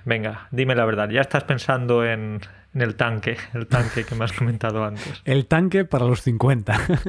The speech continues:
Speaker 1: <laughs> Vale.
Speaker 2: Y bueno, para acabar, Paco, vamos a ver algunos refranes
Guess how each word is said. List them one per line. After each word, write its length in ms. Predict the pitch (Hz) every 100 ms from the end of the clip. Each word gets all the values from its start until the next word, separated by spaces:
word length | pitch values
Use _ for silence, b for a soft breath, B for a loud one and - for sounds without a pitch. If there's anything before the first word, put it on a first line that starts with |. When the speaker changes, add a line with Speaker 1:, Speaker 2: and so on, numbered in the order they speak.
| 123
Speaker 1:
<laughs> 400 | - - - 120
Vale. 180 | 117 - - - - - _ _ B B 185 175 B -
Speaker 2:
Y 300 | 139 139 131
bueno, 340 | 123 127 101
para 180 | 98 110
acabar, 340 | 107 113 135 -
Paco, 340 | 139 160 185
vamos 280 | 135 120 123
a 20 |
ver 100 | 127
algunos 280 | 120 127 123
refranes 960 | 117 113 - 131 131 131 190 - -